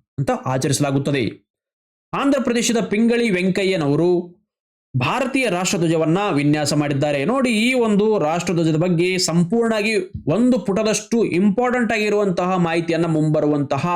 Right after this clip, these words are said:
ಆಗಸ್ಟ್ ತಿಂಗಳ ಮಾಸಪತ್ರಿಕೆಯಲ್ಲಿ ಪ್ರಕಟ ಮಾಡಲಾಗುವುದು. ಒಮ್ಮನ್ ಚಾಂಡಿ ಸ್ಮರಣ ಪ್ರಶಸ್ತಿಗೆ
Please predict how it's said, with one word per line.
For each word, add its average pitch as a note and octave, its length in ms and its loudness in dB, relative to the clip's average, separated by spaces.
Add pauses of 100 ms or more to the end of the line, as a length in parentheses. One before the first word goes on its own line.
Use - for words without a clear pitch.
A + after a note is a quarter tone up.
(120)
ಆಗಸ್ಟ್ F3+ 580 -2
ತಿಂಗಳ F3+ 380 2
ಮಾಸಪತ್ರಿಕೆಯಲ್ಲಿ D3+ 880 -2
ಪ್ರಕಟ C#3+ 340 -4
ಮಾಡಲಾಗುವುದು. C#3 760 0 (680)
ಒಮ್ಮನ್ A#3+ 320 2
ಚಾಂಡಿ A#3 360 0
ಸ್ಮರಣ G3 340 -2
ಪ್ರಶಸ್ತಿಗೆ F#3 680 0